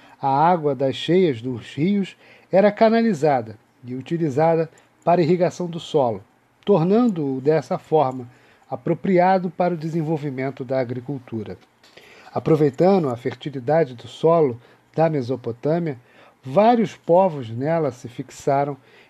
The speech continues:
e, no decorrer de milhares de anos, desenvolveram importantes civilizações. Sociedades bastante complexas construíram cidades, reinos e impérios,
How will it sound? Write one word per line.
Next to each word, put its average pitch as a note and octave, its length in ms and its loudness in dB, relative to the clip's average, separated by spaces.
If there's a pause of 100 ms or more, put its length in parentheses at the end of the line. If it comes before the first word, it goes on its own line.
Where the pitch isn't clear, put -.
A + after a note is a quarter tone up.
e, C3+ 60 -8
no E3+ 120 2
decorrer G3+ 460 4
de E3+ 140 -2
milhares F3+ 460 2
de C#3+ 220 -6
anos, F3 520 -2 (140)
desenvolveram D#3+ 880 -2
importantes F3 880 -4
civilizações. A#2 880 -10 (460)
Sociedades D3+ 840 2
bastante C3 560 -4
complexas D#3 800 0 (400)
construíram E3 640 0
cidades, C#3+ 800 0 (400)
reinos B2+ 600 -4 (280)
e C3 240 -4
impérios, D3+ 600 2